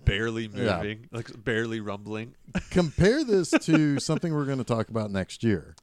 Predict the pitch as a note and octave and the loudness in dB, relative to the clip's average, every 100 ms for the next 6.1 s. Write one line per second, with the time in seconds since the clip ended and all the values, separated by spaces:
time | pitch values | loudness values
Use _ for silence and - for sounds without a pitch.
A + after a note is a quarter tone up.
0 | - A#2 - G#2+ G#2+ A2 G#2 A#2 G#2+ G2+ | -8 -6 -4 -4 2 4 4 2 0 0
1 | - - - _ B2 A#2 G2 - _ _ | -2 -10 -16 _ -8 -6 -8 -14 _ _
2 | - _ - D#3 F#3 G#3+ A3 G#3+ G3+ G3 | -20 _ 6 10 10 10 8 8 8 10
3 | G3 G3 G3 - - D#3+ C#3 A#2+ D3 C3+ | 10 8 6 0 -8 -8 -6 -8 -6 -6
4 | G#2+ B2+ C3+ D3 A3 G3 G#3 G3+ F3+ E3+ | -6 -4 4 6 6 6 4 4 4 4
5 | E3+ C3 D#3 D#3 B2 F2+ E2 D#2+ D#2+ D#2+ | 4 4 6 6 4 0 -4 -4 -6 -6
6 | E2+ | -8